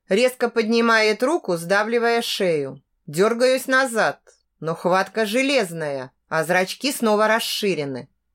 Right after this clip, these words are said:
Считай, что я этого не слышал. Думала, ударит. Коленька пару раз позволял себе такое. Ненавижу таких ублюдков. Сразу бы в асфальт закатывала.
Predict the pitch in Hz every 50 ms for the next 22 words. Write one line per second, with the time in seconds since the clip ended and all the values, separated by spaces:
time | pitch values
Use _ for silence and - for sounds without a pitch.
0 | _ _ _ _ _ _ _ _ _ _ _ _ - - - - - - 226 220
1 | - 262 262 277 302 - - - 214 202 196 190 185 202 214 220 214 - 220 202
2 | 202 196 190 185 190 - 170 156 147 143 - - - 131 123 127 - _ _ _
3 | _ _ _ _ _ _ _ _ _ _ _ _ _ _ _ - 202 190 220 254
4 | 277 294 311 311 302 320 330 339 269 226 226 220 208 214 202 185 165 - _ -
5 | - _ _ _ _ _ - - 247 269 269 302 302 302 - 311 269 - 277 269
6 | 269 269 285 262 254 254 262 - - 262 247 247 254 285 294 254 233 208 220 -
7 | - - 226 196 208 196 - 202 185 185 - - 175 160 147 139 131 135 - _
8 | _ _ _ - 175 170 190 208 220 240 254 294 320 370 359 220 196 196 185 -
9 | 208 226 226 - 233 202 - - 214 214 233 254 262 214 - - _ - 135 131
10 | _ _ _ _ _ - - - 269 330 339 294 208 196 185 175 175 165 180 190
11 | 202 - - - 254 226 196 156 147 160 185 202 - - 233 190 - - 156 143
12 | 139 131 127 127 -